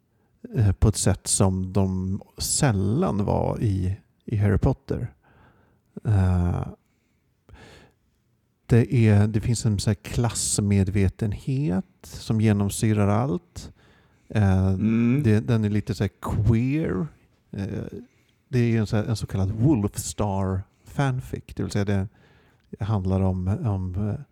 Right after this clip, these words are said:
Speaker 1: relationen mellan Sirius Black och,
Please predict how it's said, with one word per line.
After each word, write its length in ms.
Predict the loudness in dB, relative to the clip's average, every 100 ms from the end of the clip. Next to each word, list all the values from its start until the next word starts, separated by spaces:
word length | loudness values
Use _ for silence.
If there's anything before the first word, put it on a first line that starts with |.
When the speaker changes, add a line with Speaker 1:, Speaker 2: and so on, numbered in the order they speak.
| _
Speaker 1:
relationen 760 | -4 -2 0 0 0 0 0 0
mellan 540 | 0 0 0 -2 -4
Sirius 460 | -2 0 0 -2 -2
Black 480 | -2 -2 -4 -10
och, 260 | -8 -8